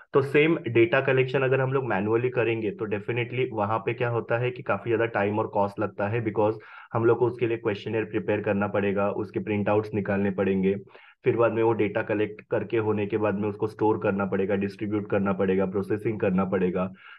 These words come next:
So ये सब में काफी ज्यादा टाइम और कॉस्ट इन्वॉल्व होता है। लेकिन अगर सपोज हम लोग टेक्नोलॉजी को यूज़ करेंगे, जैसे कि हम लोग Google फॉर्म वगैरह होता है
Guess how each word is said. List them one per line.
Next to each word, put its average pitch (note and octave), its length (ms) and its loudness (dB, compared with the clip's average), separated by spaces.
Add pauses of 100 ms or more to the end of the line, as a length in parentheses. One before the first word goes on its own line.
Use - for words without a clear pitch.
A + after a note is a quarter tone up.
(160)
So C#3+ 60 2
ये C#3 160 2
सब C#3+ 220 0
में D3 100 0
काफी C#3 260 0
ज्यादा C3+ 340 2 (340)
टाइम A#2+ 320 2
और B2 160 -2
कॉस्ट A2+ 320 -2
इन्वॉल्व F#2+ 340 0
होता E2 380 -4
है। D2 120 -10 (720)
लेकिन C3 260 6
अगर D#3 160 4
सपोज D3+ 300 4
हम D3 140 4
लोग D3+ 140 0
टेक्नोलॉजी C3 460 2
को C#3 120 2
यूज़ B2 340 0
करेंगे, A2 340 2
जैसे G2 280 -2
कि A2+ 120 -8
हम G#2+ 140 -2
लोग G#2+ 140 0
Google G#2 320 2
फॉर्म G#2 200 0
वगैरह G#2 300 0
होता F#2+ 360 -2
है F#2 220 -2